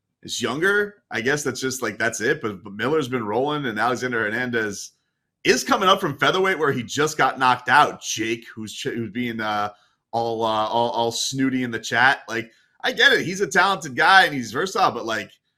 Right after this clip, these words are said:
that always makes me nervous. Like, you just went down a weight class, and you got knocked out, you got stopped, and now you're coming back up. Like, I don't know. That's usually, that's, that's usually a tough sign for me.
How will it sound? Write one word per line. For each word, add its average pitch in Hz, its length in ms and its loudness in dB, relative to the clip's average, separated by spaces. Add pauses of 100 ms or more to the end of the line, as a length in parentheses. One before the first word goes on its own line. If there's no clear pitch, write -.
(160)
that 156 280 4
always 170 340 6
makes 131 220 -4
me 127 80 -4
nervous. 123 320 -2
Like, 117 140 -16
you 156 180 -6
just 143 320 -2
went 131 240 -4
down 123 260 -2
a 147 60 -4
weight 156 220 2
class, 165 280 2
and 165 120 -8
you 165 80 -4
got 156 200 2
knocked 165 300 -4
out, 165 260 0
you 165 60 -10
got 165 180 -2
stopped, 170 400 0 (380)
and 120 140 -10
now 123 180 0
you're 143 160 0
coming 139 240 -4
back 127 240 0
up. 139 320 0
Like, 110 320 -8 (320)
I 127 160 2
don't 101 140 -8
know. 95 200 -10
That's 113 280 -6
usually, 110 400 -4
that's, 117 260 -4
that's 123 240 -4
usually 113 240 -6
a 101 60 -8
tough 104 200 -8
sign 104 300 -6
for 98 100 -18
me. 95 220 -12